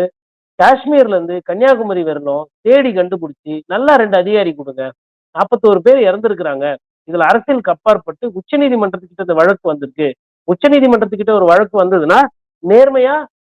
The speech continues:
நியாயமான முறையில விரைவாக இது வந்து விசாரணை செய்து, அஹ், நீதி வந்து வெளியே கொண்டு வரப்படும். அப்படி ஒரு முடிவு எடுத்திருந்தாங்கன்னா சபாஷ், சரியான முடிவு. ஆனா அதை அந்த, அந்த துணியில அவங்க போன மாதிரி தெரியல.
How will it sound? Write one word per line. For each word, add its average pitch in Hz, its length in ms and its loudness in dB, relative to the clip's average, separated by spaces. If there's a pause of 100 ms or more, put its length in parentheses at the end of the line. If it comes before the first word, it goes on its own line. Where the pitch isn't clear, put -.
(160)
நியாயமான 240 440 -4
முறையில 208 340 -4 (140)
விரைவாக 247 480 2 (500)
இது 220 100 -4
வந்து 233 200 0
விசாரணை 233 440 0
செய்து, 208 300 -4 (580)
அஹ், 190 520 2 (120)
நீதி 247 240 0
வந்து 208 240 0
வெளியே 208 220 2
கொண்டு 185 240 -2
வரப்படும். 170 380 0
அப்படி 233 260 -2
ஒரு 208 140 4
முடிவு 208 260 0
எடுத்திருந்தாங்கன்னா 185 640 -2 (160)
சபாஷ், 180 420 -4 (320)
சரியான 202 280 4
முடிவு. 160 280 -2 (420)
ஆனா 202 100 4 (120)
அதை 220 200 4 (420)
அந்த, 214 260 0
அந்த 220 340 2
துணியில 254 300 2
அவங்க 190 220 -2
போன 196 220 -2
மாதிரி 180 260 -2
தெரியல. 151 260 -8